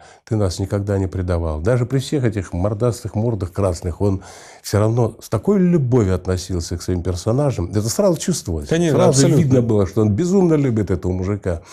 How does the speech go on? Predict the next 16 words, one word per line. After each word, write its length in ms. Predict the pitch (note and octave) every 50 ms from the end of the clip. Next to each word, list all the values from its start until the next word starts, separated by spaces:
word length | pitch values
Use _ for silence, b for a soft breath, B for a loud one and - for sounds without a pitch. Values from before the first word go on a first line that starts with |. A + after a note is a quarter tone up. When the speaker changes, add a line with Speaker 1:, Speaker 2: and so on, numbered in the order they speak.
| B B B B B B B B B B B B
Speaker 1:
И 340 | - G2+ G2+ G2 G2 F#2+ E2+ - - -
песни-то, 200 | - F#3 F3 G3+
Speaker 2:
Хороший 240 | G#3 G3+ - - G3
Speaker 1:
а 20 | G3+
Speaker 2:
мужик 240 | G3+ F3+ E3+ C#3
был, 120 | G#2 G2 G2+
Speaker 1:
какие 160 | G2+ G#2 -
Speaker 2:
да? 60 | D3 C3
Speaker 1:
песни-то? 540 | F3 D#3+ - - - D#2+ D2 - - - _ _ _ -
Так 140 | - G2+ -
открытый, 460 | A2 - - - C3 A#2+ - - E2
чистый 320 | - - A2+ - - -
мужик. 420 | G#2+ G#2 A2 G#2+ G#2 G#2 F2 - _ _ _ -
Честный 320 | - B2 G#2+ - F#2+ F2
очень 240 | E2 - - F#2 F2
был. 220 | D#2 E2 D#2 B